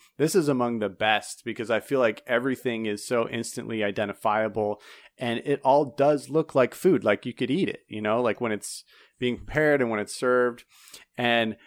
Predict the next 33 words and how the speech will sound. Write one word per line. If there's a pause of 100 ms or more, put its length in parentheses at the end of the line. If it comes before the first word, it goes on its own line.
that
may
be
a
weird
thing
to
point
out,
but
I
just
feel
like
it's
worth
pointing
out
because (360)
that's (480)
a
lot
more
challenging
than
I
think
a
lot
of
people
realize
is